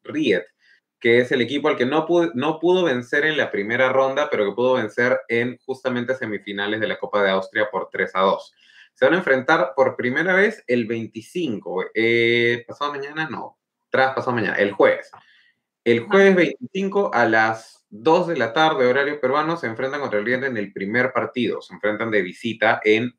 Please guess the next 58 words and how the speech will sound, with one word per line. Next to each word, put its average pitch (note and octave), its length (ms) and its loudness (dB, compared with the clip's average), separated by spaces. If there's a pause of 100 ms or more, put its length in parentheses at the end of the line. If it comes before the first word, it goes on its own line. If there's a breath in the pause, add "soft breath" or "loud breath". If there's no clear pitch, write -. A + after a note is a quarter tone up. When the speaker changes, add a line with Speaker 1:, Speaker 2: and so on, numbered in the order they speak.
Speaker 1:
el G2 240 -2
mejor G#2+ 400 -4
de G2+ 260 -4
tres. - 400 -2 (460 soft breath)
La G#2+ 180 2
siguiente C#3+ 400 0
semana C#3 600 2
se - 140 -6
enfrentan B2 640 0
en A#2 320 0
su - 180 -20
segundo A2 360 -4
partido A#2 360 0
en F#2+ 140 -6
Amstetten C#3+ 560 -4
y G2+ 140 0
al G2 160 0
día B2 160 2
siguiente, A#2+ 680 -2 (360)
si - 140 -2
hay A#2+ 100 2
un B2 80 -2
tercer A#2 240 -2
partido, B2 260 -2
también G2+ 200 -4
se G#2 40 -10
juega G#2+ 180 -4
en G#2 60 -2
Amstetten. G2 300 -4
¿Por G2 160 -8
qué? C#3+ 80 -4
Porque B2 240 -8
son B2+ 240 -8
de B2+ 80 -2
la A2+ 140 -2
liga G#2+ 200 -2
de G2 60 2
arriba, F#2 300 -4
ya, - 180 -12
súper C3+ 220 -6
sencillo. A#2+ 360 -12 (560 soft breath)
Eso D3+ 180 0
es D#3+ 60 4
lo D#3+ 100 4
que C3+ 60 4
va C3+ 60 6
a C3+ 40 4
Speaker 2:
Así B2 100 0
Speaker 1:
pasar D3+ 140 -4
con D3 100 -4
Speaker 2:
es. C3 60 -14
Speaker 1:
Eduardo B2 340 -4
Romay, B2 360 -8
que, A2 440 2
mira, D3+ 300 2
siendo F3+ 320 0
el, C#3 500 0
el, B2+ 320 0